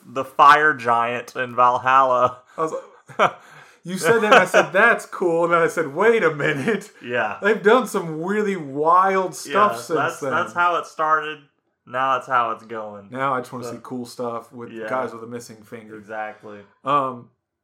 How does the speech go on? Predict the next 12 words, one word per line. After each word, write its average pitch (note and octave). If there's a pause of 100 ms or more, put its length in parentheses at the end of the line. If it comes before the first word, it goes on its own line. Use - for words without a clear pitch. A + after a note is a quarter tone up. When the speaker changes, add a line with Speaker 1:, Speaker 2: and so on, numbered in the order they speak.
(100)
Speaker 2:
but D3+
I, F3+ (260)
I'm D3+
not G3+
gonna F#3+
say E3
that C#3
they're C#3
no C#3
longer, A#2+ (1000)
you B2+
know, G#2